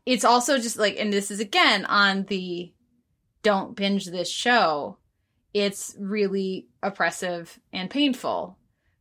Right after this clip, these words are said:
because the three main characters all are sexually assaulted over the course of the show.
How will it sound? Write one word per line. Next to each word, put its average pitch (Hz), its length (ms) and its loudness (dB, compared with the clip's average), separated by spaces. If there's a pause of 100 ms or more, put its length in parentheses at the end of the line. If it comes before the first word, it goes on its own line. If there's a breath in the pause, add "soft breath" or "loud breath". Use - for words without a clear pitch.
because 180 800 -2 (1000)
the 180 680 -2 (300)
three 240 300 2
main 202 260 2
characters 190 800 -2 (160)
all 196 640 4
are 185 140 -4
sexually 180 340 -4
assaulted 175 520 -2
over 175 240 -8
the 165 80 -8
course 175 300 -6
of 160 120 -10
the 160 100 -8
show. 190 440 -8